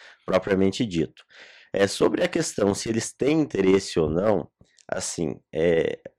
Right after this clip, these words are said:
é notório que a classe política no Brasil tá um pouco desacreditada, né?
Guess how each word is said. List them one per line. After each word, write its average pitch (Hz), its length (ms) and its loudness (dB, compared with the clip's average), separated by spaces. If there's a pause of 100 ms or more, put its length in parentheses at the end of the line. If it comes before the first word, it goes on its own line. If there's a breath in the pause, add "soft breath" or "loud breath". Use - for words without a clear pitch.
(420)
é 107 120 -2
notório 131 680 2
que 95 320 -2
a 90 60 -2
classe 95 360 0
política 90 500 -4
no 87 120 -2
Brasil 90 400 0
tá 98 100 -4
um 104 100 -2
pouco 107 260 -4
desacreditada, 98 960 -2
né? 69 220 -8